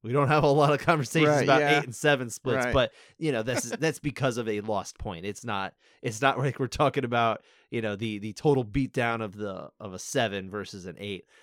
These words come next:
Speaker 1: Like, we, I think the only time we ever really had that conversation, uh, was for the Khamzat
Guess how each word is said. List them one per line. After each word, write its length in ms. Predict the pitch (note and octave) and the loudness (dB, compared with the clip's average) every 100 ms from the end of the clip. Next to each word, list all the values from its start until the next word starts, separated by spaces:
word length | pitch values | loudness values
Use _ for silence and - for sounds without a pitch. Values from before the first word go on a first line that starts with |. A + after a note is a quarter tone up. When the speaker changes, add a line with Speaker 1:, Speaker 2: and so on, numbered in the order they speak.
| - | -8
Speaker 1:
Like, 180 | G#2+ A2 | -8 -6
we, 140 | A2+ | -10
I 100 | F#2+ | -10
think 180 | A2+ A2 | -12 -8
the 100 | C#3+ | -4
only 140 | D3+ A#2+ | -2 -2
time 200 | C#3+ C3 | -2 -2
we 100 | B2 | -2
ever 140 | A#2 | -4
really 260 | A#2 A2+ G2+ | -6 -6 0
had 200 | B2+ D3 | 0 0
that 180 | A#2 | -4
conversation, 760 | - G2+ F#2+ - G2 F2+ G2+ G#2 - _ F#2 | -2 -6 -6 -8 -8 -8 -12 -14 -18 _ -6
uh, 160 | F#2 | -6
was 500 | F#2 G2 G#2+ G#2 F#2+ - _ | -4 -2 0 -2 -6 -12 _
for 400 | - G2+ G2+ G2+ | -4 -2 0 -2
the 400 | G2 G2+ G2 G2 | -4 -6 -6 -6
Khamzat 420 | G2 G#2+ G#2+ G2 | -6 -6 -4 -8